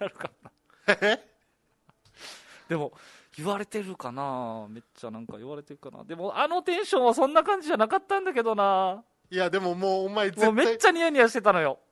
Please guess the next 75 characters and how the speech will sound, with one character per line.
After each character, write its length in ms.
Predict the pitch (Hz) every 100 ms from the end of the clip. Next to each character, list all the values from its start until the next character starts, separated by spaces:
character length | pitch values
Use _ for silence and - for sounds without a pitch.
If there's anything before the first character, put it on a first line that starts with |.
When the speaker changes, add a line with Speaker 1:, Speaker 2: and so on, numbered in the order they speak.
| _
Speaker 2:
い 100 | 156
や、 80 | 359
Speaker 1:
恥 60 | 403
ず 40 |
か 100 | 466
し 80 | 453
か 80 | 320
っ 80 | 453
た 100 | 302
の 60 |
よ、 60 | 208
Speaker 2:
も 40 |
う 20 | 170
Speaker 1:
め 60 |
っ 20 |
ち 200 | 165 -
ゃ。 40 | 214
Speaker 2:
そ 80 | 214
う 20 |
そ 220 | 214 196
う。 80 | 196
だ 120 | 233
し、 320 | 208 208 208 233
う 100 | 202
わ、 60 | 214 -
国 260 | - 269
社 200 | - 269 -
デ 80 | 262
ー 20 | 226
ジ 100 | 240
っ 20 |
て 200 | - 214
る 100 | 151
と 80 | 139
か 120 | 147
思 180 | 175 262
っ 40 | 277
て 180 | -
る 60 | 202
よ、 160 | 139 95 _ -
絶 200 | 170 -
対。 220 | - 131 - _ _
Speaker 1:
こ-、 100 | _ - 151 160 _ _ -
こ 140 | 185
い 40 |
つ 140 | - 151
め 60 |
っ 60 | 170 _
ち 80 | 214
ゃ 60 | 208
ア 20 |
ル 60 | 190
コ 120 | 180
ー 20 |
ル 60 | 147
で 80 | 135
喋 200 | 131 131
っ 20 |
て 160 | - 127
ん 60 |
な、 100 | 117
み 100 | 110 113
た 100 | 113
い 40 |
な 60 | 107
感 100 | 120
じ 40 |
で。 60 | 311
Speaker 2:
そ 20 |
れ 140 | 311 -
と、 360 | 330 160 -
も 120 | 220 262 170
う、 60 | - _
こ 100 | 294
っ 80 | 311